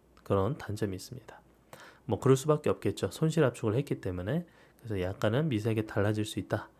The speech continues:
뭐 색감이나 이런 게 조금씩 미세하게 달라질 수 있다. 이렇게 생각하시면 되겠습니다. 그럼 제이피지 어디서 많이 봤죠?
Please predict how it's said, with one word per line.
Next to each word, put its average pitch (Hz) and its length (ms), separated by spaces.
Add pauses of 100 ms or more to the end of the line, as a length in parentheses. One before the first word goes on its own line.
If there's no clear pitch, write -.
(420)
뭐 95 100
색감이나 120 640
이런 98 200
게 117 280
조금씩 - 380
미세하게 104 340
달라질 101 360
수 - 140
있다. - 280 (320)
이렇게 98 440
생각하시면 117 460
되겠습니다. - 580 (640)
그럼 139 140
제이피지 135 580
어디서 139 320
많이 104 220
봤죠? 95 360